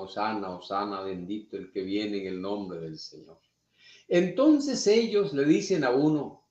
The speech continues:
"Es que usted es un tonto, un ignorante", porque lo tratan muy bonito a uno. Ellos no conocen el respeto, casi que la mayoría.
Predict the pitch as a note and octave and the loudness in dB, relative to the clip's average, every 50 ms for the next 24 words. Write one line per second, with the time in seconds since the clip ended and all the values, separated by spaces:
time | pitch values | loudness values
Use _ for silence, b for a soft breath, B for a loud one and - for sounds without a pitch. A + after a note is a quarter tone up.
0 | _ _ C3 C#3+ E3+ E3 - - - - D#3+ - - - D#3+ D#3+ - D#3 D#3+ D3+ | _ _ 2 2 2 2 -2 -8 -8 -8 -8 -8 -4 -4 -4 -2 -2 -4 -4 -6
1 | - _ C#3+ D3+ E3 D3 - - _ C#3 C3+ C3+ A#2+ G2+ F2+ F2 F#2+ A#2 C#3 C#3+ | -6 _ -4 -2 -2 -4 -4 -6 _ -6 -4 -4 -4 -4 -4 -4 -4 -4 -4 -4
2 | C3+ C3 - C3+ C3+ - _ _ A2+ A2+ A2 G2 F#2+ G2 - - D3+ D3+ - C3 | -6 -8 -10 -14 -14 -16 _ _ -8 -8 -6 -6 -6 -6 0 0 -2 0 0 -2
3 | A#2 A2+ B2 C3 A#2 G2+ G2 F#2+ G2 G2 G2 - F#2 E2+ D#2+ D#2+ D#2+ F2 G2+ C3+ | -2 -2 -2 0 0 -2 -2 -2 -4 -6 -6 -6 -4 -4 -2 -2 -4 -2 -2 -4
4 | E2+ E2 - - _ _ _ _ _ _ A#2 B2 B2+ A#2+ A2+ A2+ G#2+ - G#2+ G2+ | -4 -4 -6 -10 _ _ _ _ _ _ -4 -4 -2 -2 -2 -4 -4 -4 -6 -4
5 | G#2+ G#2+ G#2+ G#2 F#2+ F2+ E2 D#2+ E2+ E2+ - _ A#2+ A#2+ - - - - _ _ | -4 -4 -6 -6 -8 -8 -8 -10 -12 -14 -8 _ -6 -6 -6 -10 -18 -20 _ _
6 | _ _ _ - C3 A#2 C3+ C#3+ - D3+ - - - G#2 F#2+ F#2 D#2+ D#2 D#2 D2+ | _ _ _ -4 -2 -2 -2 0 -2 -4 -6 -4 -6 -4 -4 -4 -4 -6 -6 -8
7 | D2+ D2+ D#2 D#2+ D#2+ D#2 E2 - | -8 -8 -8 -6 -8 -8 -10 -12